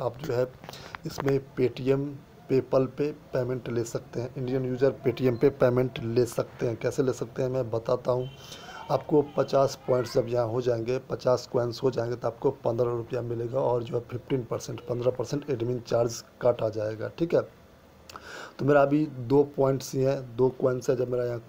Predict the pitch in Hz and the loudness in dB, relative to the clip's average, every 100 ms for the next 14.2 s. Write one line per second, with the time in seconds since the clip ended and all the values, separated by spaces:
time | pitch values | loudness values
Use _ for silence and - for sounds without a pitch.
0 | - 117 123 120 - 117 113 127 120 123 | -8 -2 0 0 -4 -4 -2 0 2 2
1 | 123 120 117 117 107 120 117 113 113 104 | 0 -4 -2 -2 0 -2 -2 -2 -2 -4
2 | 107 107 104 - 143 139 104 - - - | -8 -8 -10 -10 -4 -4 -4 -12 -20 -20
3 | - - - - - - - - - 135 | -20 -20 -20 -20 -20 -18 -18 -10 2 2
4 | 147 156 151 156 156 156 - - 127 127 | 4 2 2 2 2 -2 -16 -2 0 0
5 | 127 135 139 139 139 135 - 120 - 127 | 0 2 2 4 6 4 2 -2 2 2
6 | 123 - - - 123 120 - 117 - 127 | 2 -6 -14 -2 -2 -2 -2 -4 -2 -6
7 | - 120 120 117 117 127 120 117 123 120 | -4 -2 0 0 -2 -2 -2 -2 -4 -4
8 | 117 127 127 120 - 117 - 120 120 120 | -4 -2 -2 -4 -2 -4 -4 -4 0 0
9 | 117 120 123 127 117 120 113 - 120 120 | -2 -2 0 -2 -2 -2 -2 -4 -2 -2
10 | - - 117 113 120 117 - 113 110 113 | -2 -4 -4 -4 -4 -4 -4 -6 -6 -8
11 | 110 117 113 113 120 113 147 139 135 143 | -4 -4 -4 -2 -2 0 2 2 0 0
12 | 131 127 120 131 127 127 120 135 127 135 | 0 0 0 0 0 0 -4 0 2 4
13 | 131 120 120 127 120 120 117 113 123 120 | 4 2 0 -2 0 0 0 -2 -2 -2
14 | 120 | -2